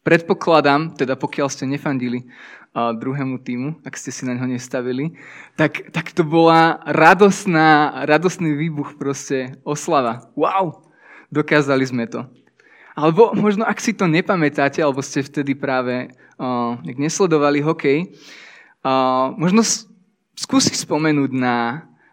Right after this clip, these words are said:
na nejaký moment v živote, kedy si jednoducho nemohol inak iba oslavovať. Napríklad využili ste, o, teraz, tento rok,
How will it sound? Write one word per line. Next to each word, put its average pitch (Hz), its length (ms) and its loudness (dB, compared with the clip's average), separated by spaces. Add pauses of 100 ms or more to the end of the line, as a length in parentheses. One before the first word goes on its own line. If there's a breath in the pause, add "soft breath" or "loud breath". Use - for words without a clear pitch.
(120)
na 131 80 -2
nejaký 190 400 0
moment 175 320 2
v 147 160 -4
živote, 135 480 -2
kedy - 160 -6
si 156 240 -2
jednoducho 151 560 -2
nemohol 196 480 0
inak 135 400 -4 (240)
iba - 160 -8
oslavovať. 120 720 -2 (1800 soft breath)
Napríklad 180 800 0 (200)
využili 202 560 0
ste, 151 880 0
o, 127 560 2
teraz, - 480 0 (240)
tento 156 320 2
rok, 151 320 4